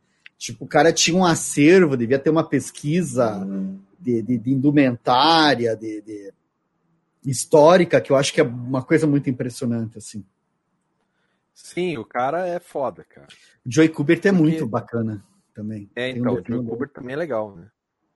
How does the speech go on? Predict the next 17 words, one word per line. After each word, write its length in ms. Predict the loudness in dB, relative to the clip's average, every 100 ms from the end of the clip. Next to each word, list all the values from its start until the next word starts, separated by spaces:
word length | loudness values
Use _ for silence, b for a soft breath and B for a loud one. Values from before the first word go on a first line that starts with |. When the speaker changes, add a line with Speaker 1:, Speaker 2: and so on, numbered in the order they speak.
| _ _ _ B B B
Speaker 1:
É 60 | -2
que 140 | 4
esses 180 | 4 4 0
Speaker 2:
Aqui, 20 |
Speaker 1:
são 100 | 0
Speaker 2:
ó, 20 |
o 40 | 2
Alexandre 240 | 4 6
Speaker 1:
bons 60 | 6
Speaker 2:
falando 280 | 4 2 0
do 80 | -2 -4 -4
John 240 | -4 0
Speaker 1:
totalmente, 120 | 0 0 0
Speaker 2:
Byrne. 180 | 0 -2
Speaker 1:
né? 60 | -4 _ _ _ _ _ _ _ _ -6
O 40 |
John, 320 | 2 2 2